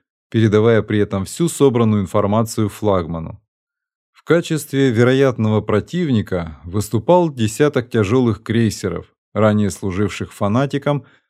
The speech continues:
но после неудачного штурма Мурманска сменивших своих хозяев. Десять конусообразных гигантов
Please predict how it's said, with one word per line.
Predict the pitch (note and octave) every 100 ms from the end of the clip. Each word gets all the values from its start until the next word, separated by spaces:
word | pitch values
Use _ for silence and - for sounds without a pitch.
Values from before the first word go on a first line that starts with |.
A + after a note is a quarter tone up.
| _
но | A2+ D#3 F#3+
после | - E3 D#3+ C3
неудачного | C3 B2+ A#2+ A2+ G#2 - F#2 F2
штурма | F2 - F#2+ E2+ E2+
Мурманска | F2+ C3+ D3+ D3+ C#3+ - D3+ D3 _ _ _
сменивших | - A#2 A2 F#2+ A2+ A2+ A#2+ A2
своих | - F#2+ F2+ E2+
хозяев. | - F#2+ E2+ E2+ - - _ _ _ _ _ _ _ _ _ _
Десять | E2+ F#2 D#3 D3+ C#3+ B2+ -
конусообразных | C#3 C3+ A2+ B2 A2+ G#2 A#2 G#2+ G2 F2+ D#2+
гигантов | E2 - G2+ C3+ C3 C3 A#2+ -